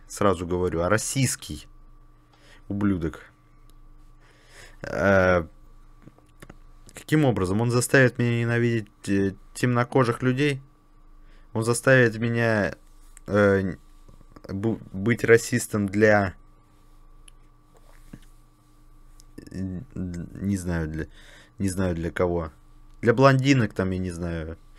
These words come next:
Э, пускай пойдёт нафиг, я отказываюсь. Никто не заставит меня быть расистом. Любой, кого вы встретите, мгновенно влюбляется в вас.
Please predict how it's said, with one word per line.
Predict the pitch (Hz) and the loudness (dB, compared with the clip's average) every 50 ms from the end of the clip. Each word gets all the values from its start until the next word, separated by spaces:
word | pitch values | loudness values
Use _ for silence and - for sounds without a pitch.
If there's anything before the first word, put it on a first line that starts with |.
| - - - - - - - - | -20 -20 -20 -20 -20 -20 -20 -14
Э, | - 113 113 117 117 117 120 107 - - - - - | -12 -10 -8 -6 -4 -4 -4 -4 -6 -12 -20 -16 -8
пускай | - 139 139 127 - - 160 160 151 | -2 -2 0 0 0 4 4 6 6
пойдёт | 135 143 131 127 123 127 120 - - | 6 8 6 8 8 6 2 0 0
нафиг, | 127 131 131 127 - - 101 98 - | 2 2 2 2 2 0 -4 0 2
я | 104 107 104 101 | 4 4 4 4
отказываюсь. | 95 - - 98 90 85 85 85 82 82 82 78 - - - - _ _ _ _ - - - - - - - - - - - - - - _ _ _ _ _ _ _ - - - - - - - - - - - - - - _ _ _ _ - _ - - - - - - - - - - - - - - - | 2 2 0 0 0 0 -2 -4 -2 -4 -4 -6 -10 -14 -20 -20 _ _ _ _ -20 -20 -20 -20 -20 -20 -20 -20 -20 -20 -20 -20 -20 -20 _ _ _ _ _ _ _ -20 -20 -20 -20 -20 -20 -20 -20 -20 -20 -20 -20 -20 -20 _ _ _ _ -20 _ -20 -20 -20 -20 -20 -20 -20 -20 -20 -20 -20 -20 -18 -12 -10
Никто | 90 87 - - 139 | -8 -8 -4 -2 0
не | 139 135 123 | 0 0 2
заставит | 110 117 110 - - 117 113 107 98 - - | 2 0 0 2 6 6 8 8 6 4 0
меня | 101 101 104 | 0 0 2
быть | 101 104 104 101 | 2 0 0 0
расистом. | - 95 92 - - - 87 82 - - - 78 76 - - - - - - - - - - - - - - - - - - - - - - - - - - - - - - - - _ _ _ _ - | 2 0 0 0 -2 -8 -10 -10 -10 -10 -12 -12 -12 -14 -20 -20 -20 -20 -20 -20 -20 -20 -20 -20 -20 -20 -20 -20 -20 -20 -20 -20 -20 -20 -20 -20 -20 -20 -20 -20 -20 -20 -20 -20 -20 _ _ _ _ 0
Любой, | 120 135 135 170 185 185 | 2 4 8 8 8 8
кого | - 165 160 156 | 10 10 10 10
вы | 139 127 | 10 8
встретите, | 131 - - 196 - - 143 | 6 6 4 4 4 4 4
мгновенно | 131 123 113 123 135 143 147 147 139 | 4 4 6 6 6 6 6 4 4
влюбляется | 127 127 123 123 131 135 135 131 - - 123 | 2 2 4 6 8 8 8 6 4 2 2
в | 110 | 6
вас. | 110 117 110 - - - - | 6 6 6 6 4 -4 -10